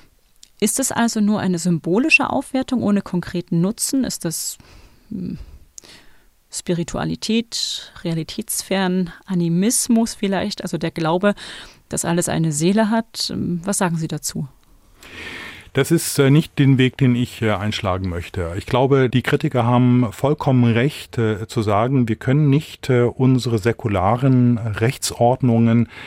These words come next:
Speaker 2: jetzt einfach auf, ähm, äh, die Grundlagen eines Animismus, äh, stellen und sagen, na, wir müssen jetzt einfach uns mal vorstellen, dass, äh, es eine Seele in der Natur gibt, äh, dass die Natur eine umfassende Lebendigkeit ist, äh, deren Teil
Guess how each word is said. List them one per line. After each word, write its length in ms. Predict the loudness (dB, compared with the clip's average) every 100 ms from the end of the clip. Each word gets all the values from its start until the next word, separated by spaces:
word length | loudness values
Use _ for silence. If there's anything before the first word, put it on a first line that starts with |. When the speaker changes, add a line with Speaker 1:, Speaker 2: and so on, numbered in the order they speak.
| -12 -10
Speaker 2:
jetzt 280 | -8 -4
einfach 440 | 0 2 0 -2 -4
auf, 560 | 0 2 2 -2 -2 2
ähm, 300 | 4 2 0 _ _ _ _ -16 -8
äh, 300 | -2 0 0
die 160 | -2 0
Grundlagen 500 | 2 2 2 0 0
eines 280 | 0 -2 0
Animismus, 800 | 0 4 2 4 2 2 -2 -4
äh, 320 | -4 -4 -8
stellen 480 | -6 -4 -2 -2 -4
und 100 | -2
sagen, 380 | 0 2 2 0
na, 160 | 2
wir 60 | 2
müssen 280 | 2 2 0
jetzt 220 | 0 -2
einfach 240 | -2 -2
uns 200 | -2 0
mal 120 | 0
vorstellen, 580 | 2 0 0 0 2 0 -2 -16 -16 -10
dass, 280 | -6 -6 -2
äh, 360 | 0 0 -2 -4
es 320 | -8 -10 -8
eine 280 | -4 -2 -2
Seele 460 | -2 2 2 2
in 120 | 0 -2
der 120 | 0
Natur 440 | -2 -2 0 0
gibt, 320 | 0 -4 -2 -2
äh, 120 | 0
dass 240 | -2 -4
die 200 | -4 0
Natur 600 | 0 -2 -4 0 2 2
eine 160 | 0 -2
umfassende 560 | -4 -6 -4 2 2
Lebendigkeit 1000 | 2 0 2 2 2 0 -4 0 2 0
ist, 320 | -4 -4 -2
äh, 60 | -2
deren 280 | 0 0 -2
Teil 460 | -4 0 2 2